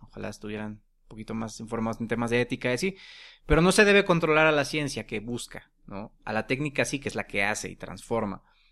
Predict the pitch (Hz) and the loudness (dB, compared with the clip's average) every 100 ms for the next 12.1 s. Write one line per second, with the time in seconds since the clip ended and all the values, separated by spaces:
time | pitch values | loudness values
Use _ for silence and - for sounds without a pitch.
0 | _ 113 104 - 107 107 - 95 101 131 | _ -8 -6 -2 -2 -2 -6 -6 -2 -2
1 | 127 - - 90 104 113 123 117 135 117 | -2 -10 -14 -12 -8 -2 -2 0 0 -2
2 | 104 - 113 107 98 113 123 131 113 - | -6 -8 -2 0 0 0 0 -2 -2 -4
3 | 107 110 110 107 101 107 - 92 92 92 | -6 -6 -2 -2 -2 -6 -10 -10 -10 -18
4 | - - _ _ _ - 101 - 101 98 | -20 -20 _ _ _ -12 -10 -8 -8 -4
5 | 104 98 98 98 95 92 - 92 90 - | -4 -2 -4 -2 -4 -6 -6 -6 -6 -8
6 | - - _ - - - - _ - 107 | -16 -16 _ -16 -14 -14 -18 _ -14 0
7 | 110 104 104 104 101 104 104 98 95 95 | 2 2 2 2 2 2 2 -2 -8 -8
8 | 95 101 101 95 104 104 - 104 101 - | -4 -4 -4 -2 -2 -2 -4 -4 -4 -6
9 | 98 98 98 - - - - _ 139 139 | -6 -6 -8 -12 -20 -20 -20 _ 2 6
10 | 123 131 120 120 120 113 110 113 - 107 | 4 4 0 0 -4 -2 -2 -2 -4 -4
11 | 107 104 107 - 101 101 98 98 - 92 | -4 -4 -6 -2 -2 -2 -6 -6 -12 -16